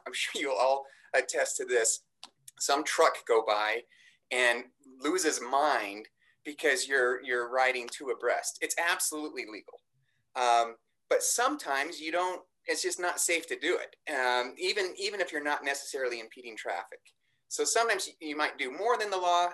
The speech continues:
allows and less than the law requires just to stay safe. And, and I, so I would say always keep that in the forefront of your mind. We know about the three-foot law.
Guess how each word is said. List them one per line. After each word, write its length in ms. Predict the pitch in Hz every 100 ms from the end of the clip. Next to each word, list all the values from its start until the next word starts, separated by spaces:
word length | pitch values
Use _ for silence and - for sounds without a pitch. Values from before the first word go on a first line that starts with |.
| -
allows 480 | 131 160 180 185 165
and 140 | 123
less 180 | 147 147
than 120 | 139
the 80 | 127
law 320 | 131 127 127 - _ -
requires 720 | 131 - 156 147 131 110 107
just 240 | - 120
to 80 | -
stay 280 | - 120 98
safe. 340 | - 110 92 98 123 -
And, 160 | 127 135
and 100 | 135
I, 120 | 139 156
so 140 | - 107
I 100 | 175
would 140 | 131
say 260 | - 110 - _ _
always 280 | 143 143 131
keep 160 | - -
that 80 | 120
in 60 |
the 60 | 113
forefront 340 | 127 117 123
of 20 | 107
your 120 | 107
mind. 220 | 107 101 - _ _ _
We 80 | 139
know 180 | 147 156
about 220 | 151 -
the 60 | 117
three-foot 520 | 147 135 - 170 143
law. 260 | 151 151